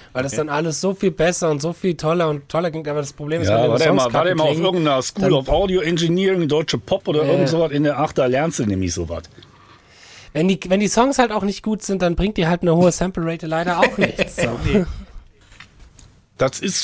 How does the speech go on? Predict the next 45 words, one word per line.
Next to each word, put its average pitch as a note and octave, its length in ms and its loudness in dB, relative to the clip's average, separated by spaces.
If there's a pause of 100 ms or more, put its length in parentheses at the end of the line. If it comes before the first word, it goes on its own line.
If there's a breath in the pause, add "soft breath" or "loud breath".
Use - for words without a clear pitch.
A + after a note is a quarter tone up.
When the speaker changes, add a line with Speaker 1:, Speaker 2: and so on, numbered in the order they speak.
Speaker 3:
für G#3+ 140 2
mich A#3+ 180 0
ist B3 220 0
das, A3+ 260 -2
ist - 220 -2
das G3+ 220 0
Marketinggesülze, C3+ 1200 0
weil D3 140 2
die F#3 120 -2
ihr E3+ 100 0
neues F3+ 300 -2
Zeug A#3+ 200 0
verkaufen G#2+ 540 0
wollen. F#2+ 280 0 (220 loud breath)
Und C#3 140 0
das D#3+ 100 -2
geht F3+ 220 0
nur, G3 380 2
wenn F#3+ 140 0
das E3+ 140 0
alte F3+ 320 0
Scheiße C#3 400 0
ist. - 380 -10
Deshalb C3 260 0
muss D3 140 0
das D3 160 -2
Neue C#3+ 260 2
kaufen. G2+ 360 -2
Das A2 120 -2
Neue D3+ 320 2
hat D3+ 160 -4
dann C3+ 140 -2
irgendwelche C#3+ 440 -2
esoterischen B2 720 0 (340 loud breath)
Sample D#3+ 440 0
Rates. G2 400 0 (960 loud breath)
Äh, B2+ 140 -2
das C#3 160 0
ist F3 140 0
ja F3 100 2
nur D#3+ 180 0
eine D3+ 400 0
Seite A#2 380 0
der G#2 100 0
Medaille. F2+ 560 0